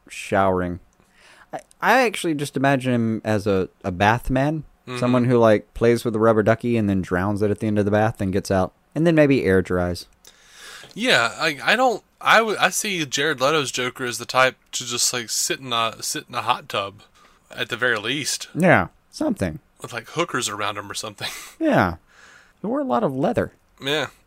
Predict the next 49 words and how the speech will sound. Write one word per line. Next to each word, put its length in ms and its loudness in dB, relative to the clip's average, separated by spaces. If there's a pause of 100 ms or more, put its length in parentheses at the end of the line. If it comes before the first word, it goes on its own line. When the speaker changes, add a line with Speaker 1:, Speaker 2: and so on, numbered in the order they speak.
(100)
Speaker 2:
And 120 -2
oddly 320 2
enough, 300 -2
like, 320 -8
you 140 -18
know, 220 -18 (360)
I, 320 4
I 60 4
see 200 -4
the, 320 -6
in 140 -4
my, 220 4
my 200 2
perfect 360 -4
idea 220 -4
of 60 -4
the 60 -10
Joker 480 -6
is 280 -6
really 180 -4
just 200 -4
Mark 280 -2
Hamill's 520 -2 (160)
Joker 380 -4
from 140 -8
the 100 -4
animated 340 -4
series. 440 -10 (200)
Speaker 1:
Mm-hmm. 220 -2 (100)
Speaker 2:
So 160 0
I 80 4
totally 380 -2
imagine 380 -2
him, 180 -8
like, 260 -4
wearing, 400 -2
like, 220 -6
one 100 -6
of 60 -6
those, 220 -8 (280)
like, 160 -8 (240)
blow-up 420 0
inflatable 540 -6
things 300 -6
around 240 -4
his 140 -8
waist 460 -2
and, 180 -10
like, 240 -4